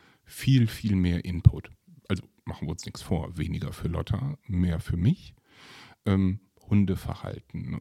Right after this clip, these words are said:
ähm, ganz viel Tiergesundheit, was bedeutet Stress beim Hund, wie erkenne ich Stress beim Hund und so weiter.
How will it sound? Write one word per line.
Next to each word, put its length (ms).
ähm, 460
ganz 400
viel 400
Tiergesundheit, 1080
was 260
bedeutet 480
Stress 420
beim 320
Hund, 260
wie 120
erkenne 480
ich 220
Stress 320
beim 280
Hund 240
und 140
so 160
weiter. 480